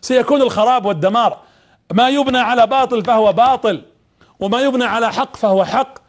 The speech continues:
الحب الحقيقي أن يكون في علاقة، صلة. خديجة رضي الله عنها كانت صلتها برسول الله من يوم الغار، بل قبل ذلك. ويوم الغار كانت تروح له، هي كبيرة: "أنا دخلت غار حراء، والله ما قدرت أدخل، ما قدرت أطلع الجبل".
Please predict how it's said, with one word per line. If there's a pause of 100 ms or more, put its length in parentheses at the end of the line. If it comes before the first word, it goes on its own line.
(320)
الحب
الحقيقي
أن
يكون
في
علاقة،
صلة. (380)
خديجة
رضي
الله
عنها
كانت
صلتها
برسول
الله
من
يوم
الغار، (920)
بل
قبل
ذلك. (640)
ويوم
الغار
كانت
تروح
له،
هي
كبيرة:
"أنا
دخلت
غار
حراء، (380)
والله
ما
قدرت
أدخل،
ما
قدرت
أطلع
الجبل".